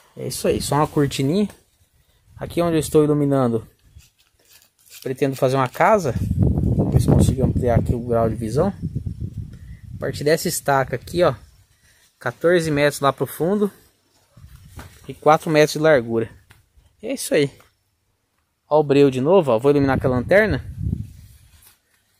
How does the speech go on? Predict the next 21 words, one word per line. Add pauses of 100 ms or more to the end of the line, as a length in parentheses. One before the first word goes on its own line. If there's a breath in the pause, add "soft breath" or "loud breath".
(640)
Isso
que
é
aquela
lanterninha
nervosa,
hein? (1600)
Vou
entrar (560 soft breath)
e
vamos
ver
acender (300)
com
movi-,
opa,
acendeu
com
movimento,
tá
vendo?